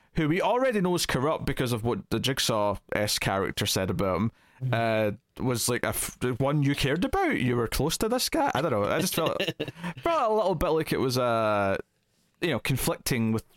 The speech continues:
Speaker 1: everything else they were saying, but fine.
Speaker 2: Almost like it wasn't the most <laughs> well thought out movie.
Speaker 1: No.
Speaker 2: <laughs>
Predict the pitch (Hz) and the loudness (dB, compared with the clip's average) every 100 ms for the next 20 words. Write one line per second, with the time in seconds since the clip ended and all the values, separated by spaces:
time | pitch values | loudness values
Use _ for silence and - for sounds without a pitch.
0 | 113 135 127 123 117 117 107 107 - 104 | -2 0 0 0 0 0 0 0 0 0
1 | 92 95 113 - _ _ _ - - _ | 0 0 -2 -4 _ _ _ -20 -20 _
2 | _ _ - - - 160 151 143 113 127 | _ _ -4 -2 0 0 2 2 2 2
3 | 123 - 113 113 120 - - - 127 107 | 0 0 0 0 0 -2 -4 -4 -2 0
4 | 117 120 131 113 113 - 113 113 113 - | 2 2 2 2 2 0 -2 -2 -6 -8
5 | _ _ 117 - - - _ - _ _ | _ _ -20 -14 -12 -12 _ -20 _ _
6 | _ _ _ _ 87 95 98 101 101 90 | _ _ _ _ 0 2 2 2 2 2
7 | 90 87 85 87 87 90 92 - - - | 2 2 2 0 0 0 0 -2 -2 -4
8 | - - | -2 -4